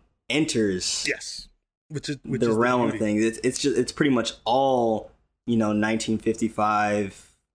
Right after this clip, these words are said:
Speaker 1: vibes and, and just crazy. And the horror is the racist sheriff, you know, and it's,
Speaker 2: Yes.
Speaker 1: it's such a interesting time to go back and look at. Like, I know you haven't,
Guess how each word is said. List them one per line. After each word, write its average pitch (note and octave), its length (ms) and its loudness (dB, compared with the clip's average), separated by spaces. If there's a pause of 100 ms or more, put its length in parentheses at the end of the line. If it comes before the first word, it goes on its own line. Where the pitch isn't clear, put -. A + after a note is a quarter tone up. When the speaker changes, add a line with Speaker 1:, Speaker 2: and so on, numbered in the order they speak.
(240)
Speaker 1:
vibes A2+ 680 2
and, G#2 160 2
and G#2+ 260 0
just G#2+ 200 -2
crazy. A#2+ 480 2
And A2+ 320 0
the A2+ 100 0
horror C3 600 2
is B2+ 640 2 (500)
the A2+ 100 2
racist A2+ 640 2
sheriff, B2+ 520 0
you G2+ 120 -4
know, G#2+ 220 0
and G#2+ 100 0
it's, - 300 -2
Speaker 2:
Yes. E3 140 0
Speaker 1:
it's A2 140 -2
such - 260 2
a C#3 120 2 (540)
interesting C#3 520 2
time A#2+ 280 2
to A2 60 2
go A2 120 2
back G#2 200 0
and G#2+ 120 2
look G2+ 140 -2
at. G2 80 0
Like, F#2+ 180 -2
I G#2+ 40 0
know A2+ 100 2
you A2 160 2
haven't, G#2+ 280 -2